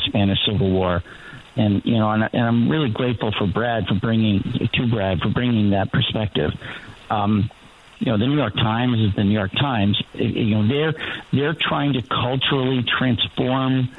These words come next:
the country. And obviously, you know, a way to do that is to go after the kids and to basically break up these cultures. And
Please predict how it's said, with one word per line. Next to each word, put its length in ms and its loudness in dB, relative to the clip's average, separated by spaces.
the 80 -2
country. 640 0
And 360 2
obviously, 800 0
you 140 2
know, 400 2
a 160 0
way 200 0
to 120 0
do 220 0
that 180 2
is 160 2
to 80 -2
go 220 0
after 260 0
the 80 0
kids 480 0
and 340 2
to 60 0
basically 760 0
break 380 0
up 300 -2
these 360 0
cultures. 600 0
And 200 2